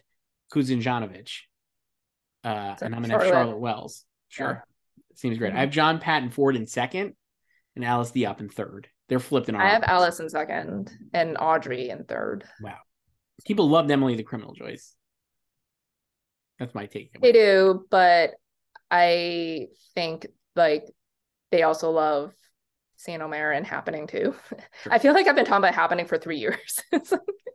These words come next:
Speaker 1: I mean, certainly has been out for, uh, around for a while.
Speaker 2: Yeah.
Speaker 1: Uh, for feature doc, film documentary director, it's,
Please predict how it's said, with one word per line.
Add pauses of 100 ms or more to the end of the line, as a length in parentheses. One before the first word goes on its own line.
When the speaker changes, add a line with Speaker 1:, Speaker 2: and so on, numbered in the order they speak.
Speaker 1:
I
mean,
certainly
has
been
out
for,
uh,
around
for
a
while. (340)
Speaker 2:
Yeah. (160)
Speaker 1:
Uh, (320)
for
feature
doc, (100)
film
documentary
director, (160)
it's,